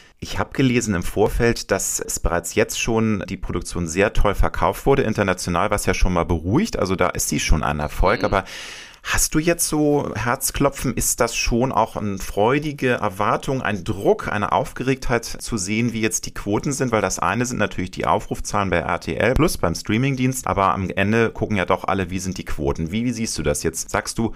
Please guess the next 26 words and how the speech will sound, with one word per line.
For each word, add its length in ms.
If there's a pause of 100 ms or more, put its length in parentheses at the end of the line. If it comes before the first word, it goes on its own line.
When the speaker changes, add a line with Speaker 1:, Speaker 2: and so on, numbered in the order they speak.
(120)
Speaker 1:
ich 140
sehe 140
das 380
entspannt, 800
weil 280
ich 300
einfach 240
stolz 380
auf 100
das 160
Endprodukt 640
bin? 220
Oder 280
bist 240
du 40
da 100
auch 100
tatsächlich 540
aufgeregt 500
und 160
drückst 280
jetzt 160
alle 200
Daumen, 280
die 80
du 120